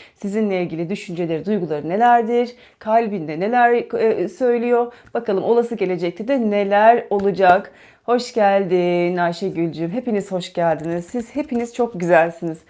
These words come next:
Hadi kamerayı şimdi kartlara çeviriyorum. Tamam mı? Enerjilerinizi oraya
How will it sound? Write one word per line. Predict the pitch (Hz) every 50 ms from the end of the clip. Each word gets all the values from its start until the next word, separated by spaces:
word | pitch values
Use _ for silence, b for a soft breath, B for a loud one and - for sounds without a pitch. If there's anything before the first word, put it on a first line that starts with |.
| b b b b
Hadi | b 302 285 254 269
kamerayı | - 277 269 277 285 285 277 277 294 311 339 330 -
şimdi | - - 269 269 262 285 285
kartlara | - 277 247 - - - - -
çeviriyorum. | 254 - 226 202 190 185 170 156 151 147 175 - -
Tamam | 240 269 466 453
mı? | 339 202
Enerjilerinizi | 214 226 233 233 233 233 208 220 240 233 240 226 226
oraya | - 240 233 240 233 254 269 277 269